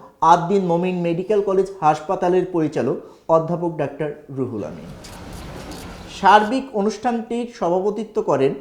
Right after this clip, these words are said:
কলেজের অধ্যক্ষ অধ্যাপক গোলাম রহমান দুলাল। অনুষ্ঠানে উপস্থিত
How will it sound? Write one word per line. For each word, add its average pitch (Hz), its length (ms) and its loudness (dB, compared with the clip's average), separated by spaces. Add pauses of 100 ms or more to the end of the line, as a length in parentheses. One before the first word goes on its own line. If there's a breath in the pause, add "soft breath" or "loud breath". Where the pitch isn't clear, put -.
(360 loud breath)
কলেজের 175 440 4 (120)
অধ্যক্ষ 147 500 -6 (220)
অধ্যাপক 151 400 -4
গোলাম 127 380 -2
রহমান 98 320 -10
দুলাল। 60 340 -14 (400 soft breath)
অনুষ্ঠানে 165 540 -2 (140)
উপস্থিত 175 600 -4